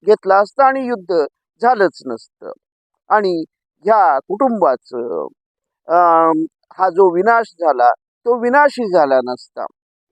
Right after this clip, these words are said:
पण, अ, भीष्मानी इथं सुद्धा निर्णय घेताना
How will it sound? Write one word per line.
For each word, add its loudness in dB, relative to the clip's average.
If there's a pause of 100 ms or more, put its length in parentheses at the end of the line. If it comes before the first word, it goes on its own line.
(380)
पण, 4
अ, 2 (200)
भीष्मानी -2 (240)
इथं 0
सुद्धा 0 (440)
निर्णय 0
घेताना 2